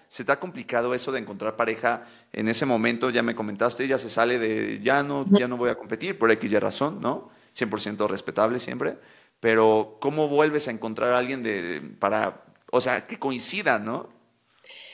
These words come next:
Speaker 2: Mira, creo que es más difícil encontrar una buena pareja de pádel que una pareja de vida. O sea,
Speaker 1: Ok.
Speaker 2: literalmente es, o sea,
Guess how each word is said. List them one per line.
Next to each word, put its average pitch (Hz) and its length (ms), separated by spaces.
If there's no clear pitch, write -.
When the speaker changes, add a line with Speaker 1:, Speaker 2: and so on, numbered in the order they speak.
Speaker 2:
Mira, 262 300
creo 359 260
que 233 380
es - 460
más 277 280
difícil 302 280
encontrar 226 260
una 233 100
buena 220 200
pareja 202 300
de 180 80
pádel 196 260
que 214 60
una 208 160
pareja 180 240
de 170 120
vida. 165 260
O - 60
sea, 185 220
Speaker 1:
Ok. - 480
Speaker 2:
literalmente 294 1200
es, 247 280
o 233 120
sea, 208 440